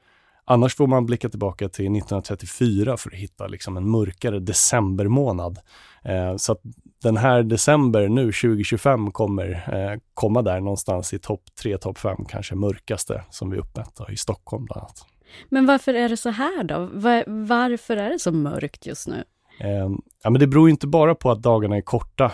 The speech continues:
Speaker 1: Vi har ju legat mitt i en grå, fuktig vädersituation. Eh, milda vindar från Atlanten har tagit med sig mycket moln,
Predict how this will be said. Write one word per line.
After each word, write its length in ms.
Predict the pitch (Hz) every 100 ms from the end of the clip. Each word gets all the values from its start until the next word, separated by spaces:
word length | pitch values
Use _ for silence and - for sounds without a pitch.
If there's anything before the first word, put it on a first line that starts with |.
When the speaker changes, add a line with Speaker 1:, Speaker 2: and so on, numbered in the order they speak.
| -
Speaker 1:
Vi 80 | 117
har 120 | 120
ju 60 | 139
legat 420 | 143 127 143 131
mitt 240 | 113 95
i 60 | 101
en 120 | 98
grå, 240 | 98 104 95
fuktig 520 | - 104 - - 87
vädersituation. 840 | 90 87 - 95 85 - 90 101 - _ _ _
Eh, 320 | - 95 90 95
milda 520 | 107 117 98 95 107
vindar 340 | 107 98 98
från 200 | - 95
Atlanten 480 | 92 104 104 101 104
har 60 | 101
tagit 420 | - 90 95 -
med 180 | 92 92
sig 160 | 101
mycket 220 | 95 -
moln, 380 | 104 165 190 180